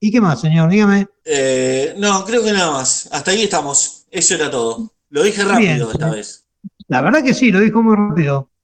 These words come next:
Speaker 1: Lo que pasa
Speaker 2: Por
Speaker 1: que
Speaker 2: eso.
Speaker 1: en el programa anterior, en el programa anterior dijo menos cosas, mucho menos cosas, pero se explayó mucho más con cada una. Me parece que viene
Speaker 2: Claro.
Speaker 1: por ahí la
Speaker 2: Claro,
Speaker 1: Bueno,
Speaker 2: y
Speaker 1: me
Speaker 2: lo
Speaker 1: parece
Speaker 2: pasa es
Speaker 1: que
Speaker 2: estamos. Sí,
Speaker 1: Sí,
Speaker 2: adelante,
Speaker 1: señor.
Speaker 2: adelante usted.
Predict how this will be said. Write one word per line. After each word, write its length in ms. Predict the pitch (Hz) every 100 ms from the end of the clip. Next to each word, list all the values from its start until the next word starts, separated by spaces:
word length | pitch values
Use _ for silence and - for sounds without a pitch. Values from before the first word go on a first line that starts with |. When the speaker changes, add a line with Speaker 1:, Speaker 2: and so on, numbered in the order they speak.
| _ -
Speaker 1:
Lo 100 | 151
que 80 | 165
pasa 240 | 214 233
Speaker 2:
Por 80 | 214
Speaker 1:
que 160 | 208
Speaker 2:
eso. 80 | 190
Speaker 1:
en 60 | 180
el 40 |
programa 260 | 180 202 208
anterior, 460 | 185 202 240 226 - - -
en 100 | 170
el 60 | 160
programa 240 | 196 220
anterior 340 | 214 202 226 208
dijo 300 | 214 208 196
menos 380 | 226 247 240 247
cosas, 440 | 247 240 247 254
mucho 460 | 202 233 214 196 202
menos 160 | 214
cosas, 260 | 214 226 226
pero 100 | 165 160
se 100 | 160
explayó 480 | 170 156 196 175 - 190 - -
mucho 340 | 202 220 208
más 200 | 226 214
con 180 | 180 170
cada 260 | 190 185
una. 500 | 214 202 156 139 131 _ _ _ _
Me 80 | 147
parece 220 | 175 185
que 140 | 160
viene 200 | 165 170
Speaker 2:
Claro. 160 | 147 131
Speaker 1:
por 40 | 139
ahí 100 | 120
la 120 | 117 - _ _ _ _ _ _ _ _ _
Speaker 2:
Claro, 200 | - 175
Speaker 1:
Bueno, 180 | 156 147
Speaker 2:
y 60 |
Speaker 1:
me 80 | 151
Speaker 2:
lo 60 | 151
Speaker 1:
parece 180 | 262 302
Speaker 2:
pasa 100 | 269
es 60 |
Speaker 1:
que 400 | 220 208 190 180
Speaker 2:
estamos. 640 | 180 160 151 131 - - _ _ _ _ _ _ _ _ _ 180 226
Sí, 160 | 214 196
Speaker 1:
Sí, 140 | 214
Speaker 2:
adelante, 440 | 180 147 160 180 190
Speaker 1:
señor. 140 | 185
Speaker 2:
adelante 280 | 156 190 185
usted. 340 | 170 135 107